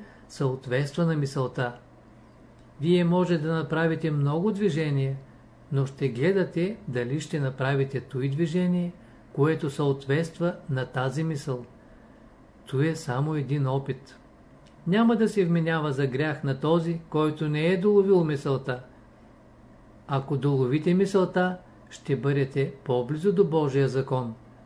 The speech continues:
То е всичко. Сега вие мислите, коя ли е мисълта? Тя е проектирана вече. После,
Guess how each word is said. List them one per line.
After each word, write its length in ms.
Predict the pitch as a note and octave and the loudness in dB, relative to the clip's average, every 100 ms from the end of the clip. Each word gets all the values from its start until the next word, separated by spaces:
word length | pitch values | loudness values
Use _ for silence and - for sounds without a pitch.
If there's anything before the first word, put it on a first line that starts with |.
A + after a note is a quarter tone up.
| - - - - | -20 -20 -20 -10
То 140 | - A3 | 0 4
е 140 | G3+ | 4
всичко. 500 | - D3 C3+ - - - - - - - - - - - | 2 -4 -6 -8 -20 -20 -20 -20 -20 -20 -20 -20 -20 -16
Сега 360 | - D#3 G3+ G3+ | -6 0 4 4
вие 300 | D#3+ F3+ D#3+ | 4 2 2
мислите, 580 | E3 D#3+ D3 C3+ C#3 C#3 - - - - - | 0 0 -4 -4 -6 -6 -18 -20 -20 -20 -4
коя 300 | C#3 C3 C3+ | 0 2 0
ли 120 | D#3 | 0
е 40 | |
мисълта? 560 | D#3 D#3+ D#3+ D#3+ D#3+ E3 E3 - - - - - - - - - - | -4 -2 -4 -4 -6 -6 -10 -20 -20 -20 -20 -20 -20 -20 -20 -14 -2
Тя 180 | C#3+ | 0
е 140 | D#3+ E3 | 2 2
проектирана 720 | C#3+ C3+ - - C#3 D#3+ D#3+ | 4 4 4 0 0 2 0
вече. 360 | C#3+ C3 - C#3 - - - - - - - - | -2 -2 -6 -14 -18 -20 -20 -20 -20 -20 -12 0
После, 500 | E3 E3 - D3 | 2 2 -2 -4